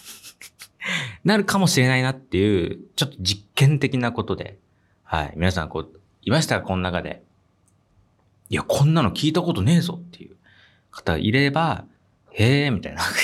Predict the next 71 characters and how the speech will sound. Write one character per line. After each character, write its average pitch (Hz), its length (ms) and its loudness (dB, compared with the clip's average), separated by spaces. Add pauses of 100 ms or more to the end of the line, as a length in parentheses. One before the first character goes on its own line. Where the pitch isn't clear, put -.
(680)
<laughs> - 1080 -6
こ 131 120 -2
と 160 220 0
も 175 160 2
あ 147 60 2
っ - 120 -6
た - 80 0
か - 80 0
も 90 80 0
し 90 60 -2
れ 85 60 -2
ま 82 60 -4
せ 82 100 -6
ん 78 40 -8
け 76 60 -8
ど 71 80 -8
も、 - 40 -14
こ 123 100 -2
れ 110 40 -4
全 - 1200 -10
く 170 100 4
の 147 120 6
嘘 87 160 2
で 78 80 -4
す - 100 -12
か - 80 -8
ら。 - 220 -14 (760)
は 87 80 2
い。 - 160 -6 (440)
ま 160 100 0
あ、 - 40 0 (160)
一 - 220 -2
番 226 180 0
悲 208 140 0
し 208 140 -2
い 185 40 2
の 107 100 2
は、 95 300 0
こ 185 100 -2
の 190 280 -2 (440)
種 185 280 2
明 202 60 4
か 196 120 0
し 135 100 0
の 113 80 4
部 101 120 0
分 90 260 -2
を 95 240 0
寝 101 140 0
落 165 240 0
ち 165 40 -4
し - 40 -8
て 147 100 -4
聞 165 200 -2
い 165 80 -4
て 160 100 0
い 156 60 0
な 156 140 0
い 151 60 -2
人 135 220 -2
が 113 180 0
こ - 140 -8
の 151 80 2
ま 151 120 0
ま 151 140 0
ず 135 360 0
っ - 40 -16
と 139 120 -4
言 131 80 -2
っ - 40 -10
て、 135 440 -2